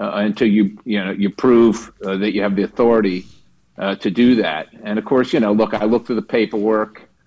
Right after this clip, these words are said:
uh, I looked through their badges and so on and so forth. And, uh, you know, they started asking me questions. And look, I'm a guy who grew up revering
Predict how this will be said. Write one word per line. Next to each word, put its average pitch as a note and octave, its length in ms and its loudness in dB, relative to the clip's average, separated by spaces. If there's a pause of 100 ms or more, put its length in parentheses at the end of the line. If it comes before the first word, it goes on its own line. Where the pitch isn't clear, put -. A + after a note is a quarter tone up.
(240)
uh, G#2 360 -4
I G#2 60 -6
looked G#2+ 240 -6
through A2 140 -6
their G#2+ 120 -2
badges G#2 600 -6
and G2+ 100 -6
so A2+ 200 -2
on G#2 80 -2
and F#2 80 -6
so A2 240 2
forth. G2+ 580 -4
And, G2 480 -4
uh, G2+ 160 -2
you A#2+ 80 -6
know, A#2+ 60 0
they A2 80 2
started C3+ 400 0
asking A#2+ 340 -4
me G#2+ 100 -4
questions. A#2 640 -4
And A2+ 120 -6
look, C3 160 0 (500)
I'm D#3 140 0
a C3 40 0
guy C3+ 220 2
who B2 100 -4
grew B2 300 -2
up - 160 -6
revering G#2+ 800 -4